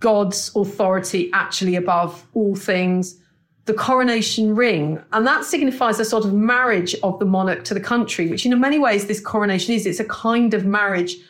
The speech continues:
monarch and his people. And then he receives the two scepters. And then, as you say, finally, the crown on his head. And so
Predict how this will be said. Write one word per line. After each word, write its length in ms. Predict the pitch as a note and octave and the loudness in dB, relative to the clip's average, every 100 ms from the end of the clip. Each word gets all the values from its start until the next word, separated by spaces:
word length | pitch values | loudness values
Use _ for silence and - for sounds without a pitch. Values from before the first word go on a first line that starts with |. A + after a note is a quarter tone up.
| _ _ - | _ _ -4
monarch 480 | G3 A3 G3 F#3+ - | 0 2 2 0 -2
and 240 | G3 F#3+ F3+ | 0 0 0
his 360 | F#3 F3 F3 | 0 0 -2
people. 640 | - - G#3+ - D3 - - - _ - | -6 -4 -2 -2 -2 -2 -6 -20 _ -4
And 160 | G3+ G3 | 0 2
then 180 | G3+ G3 | 2 0
he 440 | F3+ F#3+ F#3+ F3+ | 0 0 0 -2
receives 560 | F3+ - G#3 F#3+ F3+ - | -4 -4 -2 0 -2 -6
the 80 | F3+ | -6
two 240 | - F#3 | -4 -4
scepters. 800 | F3 D#3+ - - E3+ D#3+ - - - | -2 -4 -6 -4 -4 -4 -8 -12 -2
And 100 | F3 | 0
then, 120 | F3 | 0
as 100 | F3 | -2
you 60 | F3+ | -2
say, 180 | F#3 | -2
finally, 720 | F3 - A3 G#3+ F#3 E3+ E3 - _ _ _ _ _ _ | -2 0 0 2 0 0 -2 -6 _ _ _ _ _ _
the 200 | F3+ E3+ | -2 -2
crown 680 | F#3+ - G#3 E3+ D3 D3 C#3+ _ - | 0 2 2 0 -2 -4 -8 _ -2
on 160 | A3+ G#3 | 2 2
his 180 | F3 | 0
head. 400 | - D#3+ C#3+ D3 - _ - | 0 0 0 -2 -10 _ -4
And 180 | F3+ F3 | 0 0
so 460 | - G3 F#3 F3+ | 2 2 2 -2